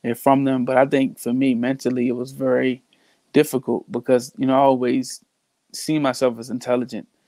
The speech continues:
Um, not so much, you know, multiple choice tests and,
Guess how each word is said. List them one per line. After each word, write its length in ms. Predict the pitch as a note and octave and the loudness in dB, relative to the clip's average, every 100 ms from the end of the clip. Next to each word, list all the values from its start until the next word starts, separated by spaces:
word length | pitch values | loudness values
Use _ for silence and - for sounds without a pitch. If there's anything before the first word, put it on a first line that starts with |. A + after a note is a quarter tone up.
| _ _ _ | _ _ _
Um, 220 | - A#2 | -4 0
not 180 | B2+ C3 | 0 0
so 140 | C3+ C3 | 0 0
much, 380 | C3 G#2+ - - | -2 -4 -10 -8
you 120 | B2+ | -6
know, 140 | F#2+ G#2+ | -6 0
multiple 420 | B2+ C3+ A#2 A2+ | 0 0 -2 -4
choice 340 | - B2 B2 | 0 0 0
tests 420 | - C3 B2 - | -2 -2 -2 -6
and, 220 | - - | -10 -10